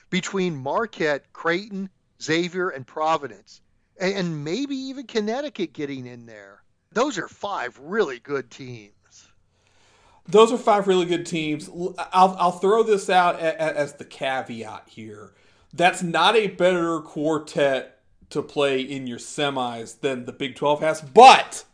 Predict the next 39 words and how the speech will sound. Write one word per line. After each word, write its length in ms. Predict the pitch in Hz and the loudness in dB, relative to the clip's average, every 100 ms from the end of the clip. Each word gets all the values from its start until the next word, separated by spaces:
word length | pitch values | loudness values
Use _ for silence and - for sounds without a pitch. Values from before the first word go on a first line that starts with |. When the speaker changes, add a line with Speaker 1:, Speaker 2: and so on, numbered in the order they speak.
| _ _ _ _ - | _ _ _ _ 8
Speaker 2:
but 400 | 208 196 - - _ _ _ _ _ _ _ | 12 12 8 -10 _ _ _ _ _ _ _
the 80 | 160 | -2
Big 220 | 214 220 | 2 2
East 260 | 226 - - | 2 -2 4
does 320 | 208 240 165 | 6 6 2
get 320 | 214 214 - | -2 -2 0
the 80 | 165 | 4
Madison 420 | 160 185 170 151 | 6 6 4 -8
Square 280 | - 180 165 | 0 2 2
Garden 360 | 160 170 165 143 | 6 6 6 0
boost. 580 | 156 127 180 - - _ _ - | -6 -8 -10 -14 -16 _ _ -10
You 100 | 156 | 4
get 180 | 185 196 | 6 6
the 140 | 175 | 8
extra 320 | 175 180 160 160 | 6 4 -2 -2
environment 600 | 135 151 147 135 120 - | 0 0 0 -4 -10 -10
there. 320 | 117 92 - _ | -10 -12 -16 _
So, 400 | - 175 151 151 | 0 4 4 2
so 180 | 185 202 | 0 0
it, 160 | 190 | 4
maybe 240 | 196 220 233 | 6 6 8
it 100 | 196 | 6
is 120 | 220 | 6
a 80 | - | 2
push. 460 | 139 - - - _ _ _ _ _ _ | -6 -10 -16 -20 _ _ _ _ _ _
Speaker 1:
Hmm. 340 | 220 208 156 101 _ _ - | -6 -6 -6 -12 _ _ -6
Boy, 380 | 202 175 135 - _ - | -2 -2 -2 -10 _ -12
am 140 | 165 | -6
I 100 | 180 | -6
gonna 140 | 254 240 | -4 -6
have 100 | 208 | -6
to 160 | 190 | -6
admit 420 | 156 127 127 156 _ | -8 -8 -10 -10 _
to 240 | 175 151 - | -14 -14 -16
East 260 | 160 160 - | -20 -20 -16
Coast 320 | - 156 - | -12 -12 -10
bias 380 | 143 139 147 165 | -6 -4 -4 -6
being 340 | - 139 139 | -12 -16 -16
real? 520 | 113 104 113 117 139 | -18 -20 -20 -18 -18